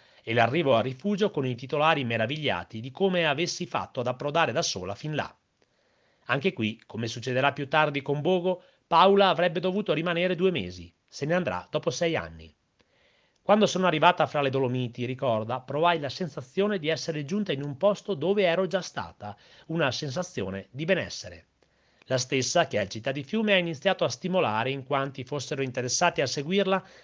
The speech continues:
nelle attività e nei corsi di yoga che,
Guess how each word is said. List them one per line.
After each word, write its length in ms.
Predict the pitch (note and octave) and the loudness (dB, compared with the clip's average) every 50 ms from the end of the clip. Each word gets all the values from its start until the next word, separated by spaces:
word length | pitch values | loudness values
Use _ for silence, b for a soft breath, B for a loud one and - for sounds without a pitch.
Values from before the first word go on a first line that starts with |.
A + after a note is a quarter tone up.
| B B | B B
nelle 260 | B F3 F#3+ F#3 F3+ | B 0 2 4 4
attività 560 | D#3+ - - F#3 - F#3+ - - A#2 A2+ A2+ - | 2 2 0 -4 -4 -4 -2 0 0 0 0 -2
e 80 | - | -4
nei 180 | E3 F3 F#3 F3 | -2 -2 -2 0
corsi 300 | - F#3 F#3+ D#3 - G3 | 0 0 0 0 -2 -6
di 160 | F3 G3 F#3+ | -6 -4 -4
yoga 540 | F3 C3 G#2+ G2 F2+ F#2 G2 G2 F#2+ G2 _ _ | -2 0 0 0 -2 -2 -6 -8 -12 -14 _ _
che, 300 | - - F#2 A#2 D#3 | -10 -6 -6 -6 -6